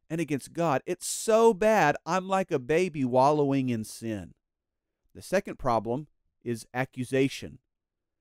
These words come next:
David would be directly charging God of making him a sinner. David wrote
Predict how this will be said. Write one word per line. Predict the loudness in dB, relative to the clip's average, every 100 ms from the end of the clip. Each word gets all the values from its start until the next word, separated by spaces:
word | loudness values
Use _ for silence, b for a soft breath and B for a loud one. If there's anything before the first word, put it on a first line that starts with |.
| _ _ -4
David | 2 4 2 0
would | -2
be | -2
directly | -6 -4 -4 -4 -8
charging | -10 -6 0 0 0 -4 -4
God | 0 2 2 -2
of | -4 -4
making | -4 -4 -6
him | -4 -2 -2 -2 -6
a | -12
sinner. | -6 -4 -4 -8 _ _ _ _ _ -2
David | 0 0 2
wrote | 4 4